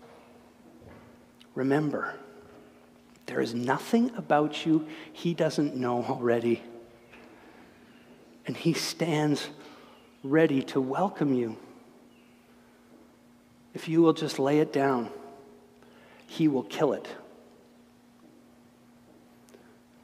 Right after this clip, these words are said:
Talk to, I, I wanna, usually I like to say amen at that part,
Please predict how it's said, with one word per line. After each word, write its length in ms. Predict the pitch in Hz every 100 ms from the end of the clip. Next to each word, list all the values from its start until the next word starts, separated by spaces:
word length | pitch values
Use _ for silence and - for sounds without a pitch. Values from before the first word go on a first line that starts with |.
| - - -
Talk 340 | - 175 175
to, 260 | - 170 156
I, 80 | 147
I 240 | 151 147
wanna, 400 | 151 156 147 - - 208 - -
usually 340 | 156 151 151
I 40 | 143
like 180 | 143
to 120 | 143 113 - -
say 200 | - -
amen 380 | 131 131 135 139
at 120 | 131
that 180 | 135 127
part, 400 | - 131 127 -